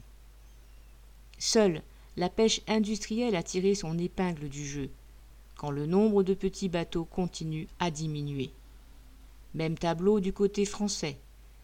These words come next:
Les accords de sortie du Brexit ont essentiellement favorisé les grandes entreprises, alors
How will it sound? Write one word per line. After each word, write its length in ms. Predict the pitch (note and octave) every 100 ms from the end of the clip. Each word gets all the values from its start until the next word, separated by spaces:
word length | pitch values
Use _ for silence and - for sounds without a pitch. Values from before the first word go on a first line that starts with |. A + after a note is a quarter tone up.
| - -
Les 200 | D#3+ F3
accords 320 | F3 G3+ F#3
de 80 | F3
sortie 420 | F3+ E3+ - F#3+
du 100 | F3
Brexit 580 | F3 F3+ - A3 G3 - -
ont 180 | F#3 F3+ - -
essentiellement 640 | G#3 G#3+ G3+ G#3 G3+ G3+
favorisé 720 | G3 F#3+ F3+ F3+ F3 E3+ G3+
les 100 | E3
grandes 400 | - F3 F3 D3+
entreprises, 760 | D3 C3+ D#3 C#3+ D#3+ C#3 C3+ C#3 - - - - -
alors 440 | E3 E3 E3+ F#3+